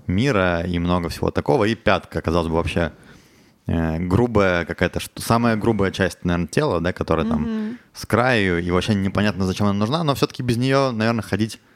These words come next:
Speaker 1: будет сложно. И то, что он там говорил, да, что человек, э, может быть в разных состояниях находиться, да, иногда он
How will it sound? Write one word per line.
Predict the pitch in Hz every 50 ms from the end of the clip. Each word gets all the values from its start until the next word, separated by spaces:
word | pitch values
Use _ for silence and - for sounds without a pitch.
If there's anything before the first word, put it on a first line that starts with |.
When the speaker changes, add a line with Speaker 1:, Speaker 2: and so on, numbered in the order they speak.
| _ - - - - - - -
Speaker 1:
будет | - - 101 101 98 -
сложно. | - - 127 120 98 82 82 80 78 71 65 _ _ - - - - _ _ - _ _ - -
И | 98 87 87 85
то, | 78 73 82
что | - - 92
он | 87
там | 87 90
говорил, | 87 104 131 139
да, | 101 98
что | - - -
человек, | - - 98 98 101 - -
э, | 90 85 85 85 87 87
может | 85 85 90 92 85 82
быть | 82 90 -
в | - 87
разных | 95 101 92 85 85 80 - - - -
состояниях | - - 90 - 101 107 131 139 123 98 - -
находиться, | 90 - - 87 90 - - 101
да, | 87 92
иногда | 92 85 82 85 87 87
он | 87 85 82 78